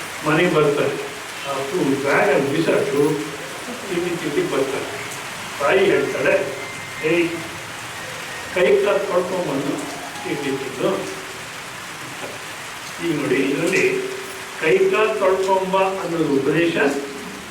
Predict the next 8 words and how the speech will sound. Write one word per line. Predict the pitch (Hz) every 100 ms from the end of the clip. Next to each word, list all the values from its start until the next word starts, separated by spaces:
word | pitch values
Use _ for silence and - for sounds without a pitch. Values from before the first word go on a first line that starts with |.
| - - -
ತಿಂಡಿ | 220 233 262 262
ತಿನ್ನು | 226 214
ಅನ್ನೋದು | 214 202 202 - - - - - - - - - -
ಅನುವಾದ. | 156 180 180 160 156 156 - - - -
ಯಾಕೆ? | 175 - 233 - - - -
ಅವನಾಗಲೇ | - 190 196 262 -
ತಿನ್ನಕ್ಕೆ | 220 247 - -
ಬಂದ್ಬಿಟ್ಟಿಯಾನೆ, | - - - 147 - -